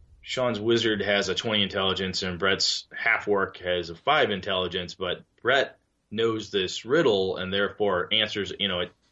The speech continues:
the conflict between player, what player knows versus what character knows comes into, comes into effect there. And then I, I've been at games when that then becomes a brawl, you know, where people are arguing back and forth and, "Well, you, you know that. Yeah, Sean, but,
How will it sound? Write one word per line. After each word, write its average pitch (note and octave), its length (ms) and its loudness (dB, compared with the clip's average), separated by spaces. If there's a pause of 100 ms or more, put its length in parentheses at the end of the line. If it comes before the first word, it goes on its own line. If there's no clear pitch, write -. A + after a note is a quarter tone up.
(420)
the - 80 -2
conflict A#2+ 400 0
between G2+ 320 -6
player, G#2+ 420 4
what F#2+ 180 -2
player G2+ 220 2
knows G2 260 0
versus E2+ 220 -6
what D#2 140 -6
character G2 380 2
knows F#2+ 420 -2
comes G2 240 -4
into, F2+ 340 -2 (340)
comes F#2+ 200 -4
into F#2 120 2
effect F2+ 260 0
there. G2+ 80 2
And F#2+ 100 -2
then F#2+ 100 0
I, F2+ 140 -2 (380)
I've E2+ 440 -4
been A2 220 2
at G2+ 300 2
games F#2 460 0 (480)
when G#2 120 0
that G2+ 160 2
then G#2 100 2
becomes F2+ 320 -2
a F2+ 60 -4
brawl, E2+ 520 0
you G2 120 -4
know, F2 80 0
where E2+ 100 0
people F2+ 280 -4
are - 60 2
arguing E2+ 300 2
back E2 200 2
and - 80 -14
forth F2 260 0
and, E2+ 140 -2
"Well, C#3+ 240 8
you, D3 320 6
you D#3+ 260 6
know C3 220 8
that. G#2 320 4
Yeah, B2 220 2
Sean, G2+ 380 -4
but, F#2 380 -4